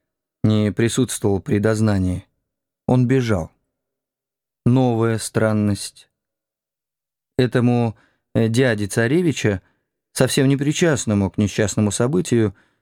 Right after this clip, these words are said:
казалось, нечего было опасаться его последствий. Почему же он бежал? Быстро добравшись до Ярославля,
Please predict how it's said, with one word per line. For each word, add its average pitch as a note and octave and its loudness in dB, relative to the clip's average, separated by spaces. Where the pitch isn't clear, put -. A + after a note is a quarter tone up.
казалось, D#3+ 0
нечего E3 2
было G#2 2
опасаться G2+ -4
его F#2+ 0
последствий. - -4
Почему A#2 0
же E3+ 2
он E3 2
бежал? D#3 0
Быстро G#2+ 0
добравшись G#2+ -2
до G#2+ 2
Ярославля, G#2+ 0